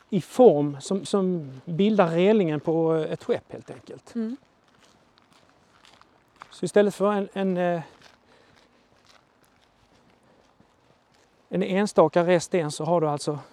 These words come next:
Speaker 1: de uppställda i en skeppsform.
Speaker 2: Ja, ja. Och vad är det, är det alltid grav och är det bara en grav eller hur brukar det vara?
Speaker 1: Ja, de är ju svåra eftersom <clears throat> många gånger verkar det som man, när vi kommer fram i den tiden då man,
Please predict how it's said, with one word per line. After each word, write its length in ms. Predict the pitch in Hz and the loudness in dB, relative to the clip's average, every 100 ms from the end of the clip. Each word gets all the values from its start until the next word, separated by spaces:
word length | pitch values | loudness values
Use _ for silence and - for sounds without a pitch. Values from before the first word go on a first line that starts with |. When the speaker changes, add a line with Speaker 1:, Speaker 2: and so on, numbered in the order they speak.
| _ | _
Speaker 1:
de 120 | 180 185 | -6 -6
uppställda 520 | 175 - 156 147 170 | -6 -4 -2 -2 -2
i 80 | 156 | -4
en 120 | 147 | -6
skeppsform. 580 | - 143 - - 131 147 - _ | -2 -4 -4 -10 -10 -10 -18 _
Speaker 2:
Ja, 260 | 233 214 294 _ | -12 -12 -16 _
ja. 180 | 208 220 _ _ _ _ _ _ _ _ _ - - | -18 -18 _ _ _ _ _ _ _ _ _ -20 -20
Och 220 | - 233 | -12 -6
vad 200 | 240 233 | -2 0
är 140 | 220 240 | 2 2
det, 240 | 226 - | 0 0
är 40 | 226 | 0
det 80 | |
alltid 500 | 220 240 - 196 208 | 0 -4 -6 -8 -6
grav 500 | 254 269 170 185 190 185 | -6 -6 -4 -6 -8 -8
och 100 | 208 | -6
är 80 | |
det 80 | 208 | -6
bara 300 | 208 220 185 | -6 -6 -6
en 340 | - 190 196 240 | -6 -6 -6 -6
grav 360 | 269 196 190 | -4 -4 -6
eller 180 | 208 208 | -6 -6
hur 160 | 214 220 | -6 -6
brukar 300 | 214 - 196 | -6 -8 -8
det 80 | |
vara? 220 | 185 175 330 - - _ - - - _ _ | -6 -6 -8 -14 -20 _ -20 -20 -20 _ _
Speaker 1:
Ja, 120 | - 147 | -4 0
de 120 | 196 | 2
är 40 | |
ju 80 | 208 | 2
svåra 500 | - 190 226 240 175 | 4 6 6 6 2
eftersom 460 | 175 - 170 196 165 _ _ | 0 -4 -2 -2 -4 _ _
<clears throat> 1500 | - 185 131 - _ _ _ _ _ _ _ - - _ _ | -2 -2 -2 -10 _ _ _ _ _ _ _ -20 -20 _ _
många 280 | 185 190 170 | -2 0 2
gånger 220 | 208 202 | 2 4
verkar 240 | 196 202 | 4 4
det 60 | 175 | 2
som 120 | 165 | 0
man, 200 | 165 151 156 - 131 135 | -4 -6 -12 -14 -14 -12
när 180 | 165 170 | -6 -4
vi 80 | 160 | -4
kommer 180 | - 185 | -4 -6
fram 300 | - 208 196 | 0 2 2
i 60 | |
den 160 | 220 208 | 2 0
tiden 300 | - 185 156 | 2 2 2
då 80 | 160 | -4
man, 240 | 156 151 | -4 -6